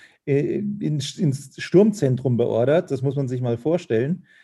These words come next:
Also heute hat er quasi einen Stürmer noch mit auf die Bank gesetzt. Und das zeigt dann schon ein bisschen, dass der Schuh schon etwas drückt.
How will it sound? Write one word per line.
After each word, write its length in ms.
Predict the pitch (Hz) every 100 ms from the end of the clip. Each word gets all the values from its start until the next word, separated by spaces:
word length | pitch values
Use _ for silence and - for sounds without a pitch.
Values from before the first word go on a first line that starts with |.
| _ _ _ -
Also 240 | - 127
heute 280 | 113 147 147
hat 100 | 131
er 80 | 139
quasi 280 | 131 131 127
einen 120 | 123
Stürmer 460 | 117 139 151 147 139
noch 160 | 131
mit 160 | 127 147
auf 140 | 131
die 80 | 127
Bank 260 | 101 139 147
gesetzt. 720 | 120 139 143 - - - -
Und 1120 | 117 127 127 123 110 - - - 131 127 131 - _ _ _ _ _
das 180 | - 131
zeigt 240 | - 139 147
dann 120 | 143
schon 180 | 151 156
ein 60 |
bisschen, 600 | 151 151 156 156 151 170 -
dass 400 | - 131 151 139
der 140 | 147
Schuh 460 | 139 165 180 185 190
schon 280 | - 147 151
etwas 420 | 147 147 131 -
drückt. 520 | 127 170 170 - -